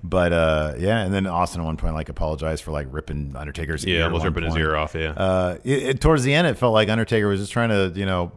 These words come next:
Speaker 1: hold on a little bit longer. He didn't wanna end things.
Speaker 2: I know.
Speaker 1: Uh, because he was having such a good time, and,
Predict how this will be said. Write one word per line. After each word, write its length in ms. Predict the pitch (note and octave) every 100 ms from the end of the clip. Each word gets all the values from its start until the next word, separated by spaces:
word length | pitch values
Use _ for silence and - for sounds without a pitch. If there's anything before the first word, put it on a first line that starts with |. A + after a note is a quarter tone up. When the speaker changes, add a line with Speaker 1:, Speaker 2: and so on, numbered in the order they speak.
| -
Speaker 1:
hold 340 | - A2+ A2+
on 200 | A2+ A#2
a 20 |
little 200 | G2+ G#2
bit 120 | G#2+ F#2+
longer. 640 | G2+ A#2+ C3 F2+ D#2+ D#2 - - _
He 80 | -
didn't 120 | G#2+
wanna 180 | G#2+ G#2+
end 380 | F#2+ F2+ A2+ C3+
things. 480 | F#2 D2 D2+ C#2+ E2+
Speaker 2:
I 60 |
know. 180 | E2+ D#2+ - -
Speaker 1:
Uh, 500 | G2 F2+ F2+ F2 D#2
because 340 | D#2+ F#2+ G2 E2+
he 60 |
was 80 | F#2
having 240 | F2+ F2+ F2
such 180 | F2+ F#2+
a 40 |
good 180 | F2 E2+
time, 320 | F#2+ F2+ G2+
and, 300 | F#2+ F2 D#2+